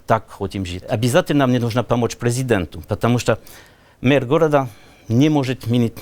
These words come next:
не может контролировать таможни, не может, э, иметь главный врач, который сильный коррупционер, не может, э, изменить прокурор, который, э, только занимается политически мотивированными делами, э, не может менять губернатор, он не может ничего не делать,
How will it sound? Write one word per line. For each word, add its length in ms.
не 280
может 220
контролировать 520
таможни, 520
не 160
может, 440
э, 300
иметь 360
главный 320
врач, 320
который 460
сильный 400
коррупционер, 640
не 100
может, 480
э, 340
изменить 360
прокурор, 580
который, 460
э, 420
только 340
занимается 500
политически 800
мотивированными 720
делами, 380
э, 220
не 180
может 300
менять 280
губернатор, 600
он 120
не 120
может 280
ничего 340
не 120
делать, 320